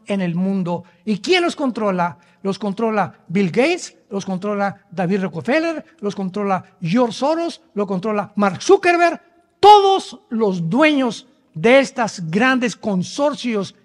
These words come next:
y empresas están controlando el mundo y se les llama muchas veces el Club de Bilderberg. ¿Por qué? Porque le han quitado la soberanía a las naciones.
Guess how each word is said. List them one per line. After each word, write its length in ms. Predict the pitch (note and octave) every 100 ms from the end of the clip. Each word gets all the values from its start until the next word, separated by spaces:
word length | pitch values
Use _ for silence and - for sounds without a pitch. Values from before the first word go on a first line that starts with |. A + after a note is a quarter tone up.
| _
y 160 | F#3+
empresas 840 | F#3+ F3 - D#4 E4+ - A3 - - _ _
están 800 | A3 F#3 - D4+ D4+ B3+ E3 - _ -
controlando 800 | G3 F#3+ F#3 G3+ A#3 A3 G#3+ -
el 180 | F#3+ F3
mundo 500 | C4 C4 G#3+ F3+ - - _
y 100 | F#3
se 100 | G3
les 160 | F3+ E3+
llama 220 | A3 G#3
muchas 340 | G3 A3 G3+
veces 360 | G#3 G3+ - -
el 140 | D#3+
Club 320 | - C#4 D#4+ - _ -
de 140 | F3+
Bilderberg. 640 | D3+ G#3+ G3+ F#3 D#3+ C3+ - _ _ _ _ _ _ _ - - _ _ _ _ _ _ _ _ _ _ _ _ _ _ _ _ _ _ _ _ _ _ _ _ _
¿Por 260 | F#3 F3 D#3+
qué? 360 | C#4 F4+ D#4 -
Porque 320 | A#3 G3+ G3+
le 80 | G#3
han 120 | B3
quitado 540 | B3+ A#3+ A3+ F#3+ F3+ -
la 160 | F3 E3+
soberanía 800 | F3 D#3+ D#3+ G3+ C4 D4 C4 _ _
a 80 | F#3
las 180 | F#3 E3+
naciones. 800 | E3 - E3 C3+ C3+ - -